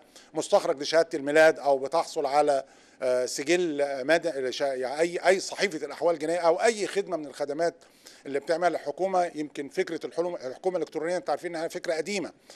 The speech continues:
آه، بالنسبة لنا، لكن الحقيقة هي، آه، يعني، آه، ثمارها، آه،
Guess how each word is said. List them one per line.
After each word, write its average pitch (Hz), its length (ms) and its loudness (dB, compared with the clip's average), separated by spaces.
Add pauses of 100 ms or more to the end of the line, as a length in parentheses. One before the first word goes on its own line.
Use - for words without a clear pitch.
(300)
آه، 139 100 2
بالنسبة 147 460 2
لنا، 196 280 2
لكن 180 320 4
الحقيقة 165 500 0
هي، 180 340 0 (120)
آه، 131 120 -6
يعني، 143 500 0 (400)
آه، 131 120 -2
ثمارها، 160 800 2 (100)
آه، 127 800 -8